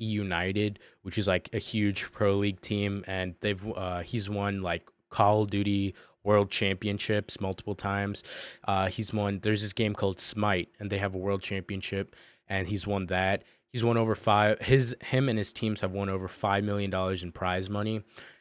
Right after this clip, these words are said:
and he owns his own, like, uh, oh, he owned his own L C S team.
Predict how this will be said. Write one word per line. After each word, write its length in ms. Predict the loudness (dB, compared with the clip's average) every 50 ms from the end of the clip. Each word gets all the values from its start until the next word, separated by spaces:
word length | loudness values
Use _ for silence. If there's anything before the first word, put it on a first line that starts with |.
| _ _ _
and 320 | 0 2 2 2 2 0 -4
he 260 | -2 0 2 2 2
owns 320 | 2 0 0 0 0 -2
his 160 | -4 -4 -4
own, 300 | -2 -2 -2 -2 -2 -2
like, 280 | -2 -4 -4 -4 -8 -16 _ _ _ _ _ _ _ _ -6
uh, 440 | -2 0 0 2 0 0 0 -2 -4 -6 _ _ _ _ _ _ _ _ _ _ _ _ 0
oh, 240 | 2 4 4 4
he 240 | 4 4 2 2 2
owned 240 | 2 2 0 0 0
his 140 | 0 -2 -2
own 200 | -2 -2 -2 -2
L 160 | -2 -2 -2
C 200 | -2 -2 -2 -2
S 220 | -2 -2 -2 -4 -8
team. 340 | -6 -8 -8 -8 -8 -10